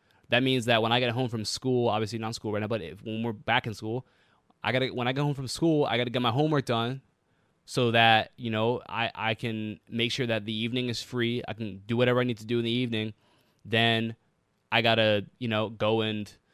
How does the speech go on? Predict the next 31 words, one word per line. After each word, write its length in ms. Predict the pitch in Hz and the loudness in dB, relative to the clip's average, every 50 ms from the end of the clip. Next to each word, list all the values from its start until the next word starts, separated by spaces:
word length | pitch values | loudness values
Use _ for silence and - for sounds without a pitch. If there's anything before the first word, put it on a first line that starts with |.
| _ _ _ _ _ _ - _ - 113 | _ _ _ _ _ _ -20 _ -12 -4
be 160 | 120 120 120 | -2 0 0
in 100 | 117 113 | 2 4
bed 420 | 95 113 113 120 123 120 - - | 4 6 6 6 4 4 0 0
by 160 | 120 117 117 | 2 2 2
nine 260 | 117 113 113 123 123 107 | 2 2 2 2 0 2
thirty 300 | 143 143 139 135 131 123 | 2 2 2 2 0 -2
so 120 | - 135 | -2 -4
I 60 | 120 | -4
can 200 | - 123 117 117 | -4 -4 -4 -4
be 160 | 107 113 123 | -4 -4 -4
asleep 180 | 113 - 147 120 | -4 -2 -2 0
by 100 | 123 117 | 0 -2
ten 380 | - - - 143 135 127 127 120 | 0 -2 -2 0 0 -2 -4 -4
so 100 | - 117 | -4 0
that 240 | 113 113 110 - - - | 0 0 0 0 -2 0
I'm 320 | 113 117 117 117 113 - - _ _ - | 2 2 2 2 0 -4 -6 _ _ 0
at 200 | 117 120 113 - | 0 0 0 0
my 160 | 123 117 113 | 0 -2 -2
peak 560 | - - - - 160 165 156 143 - - - - _ _ _ _ _ _ _ _ _ _ _ - | -2 -4 -4 -2 -2 -2 -2 -4 -8 -14 -20 -20 _ _ _ _ _ _ _ _ _ _ _ -4
tomorrow 340 | - 120 117 117 120 123 120 | -2 0 2 2 2 2 2
morning 360 | 117 131 147 165 156 143 131 | 2 2 4 4 2 2 0
when 100 | 127 123 | 0 -2
I 40 | 117 | -2
have 120 | 113 107 | -2 -4
to 100 | - - | -6 -12
get 240 | 107 104 110 110 113 | -6 0 0 2 4
up 320 | 131 139 127 120 - - - - _ _ _ _ _ _ _ - | 4 4 4 2 -2 -6 -12 -20 _ _ _ _ _ _ _ -2
and 240 | 117 117 113 113 101 | 0 0 0 0 0
go 120 | 110 110 | 0 0
work 260 | 110 110 110 107 101 123 | 2 2 2 2 2 4
out. 260 | 123 117 98 - | 2 2 2 0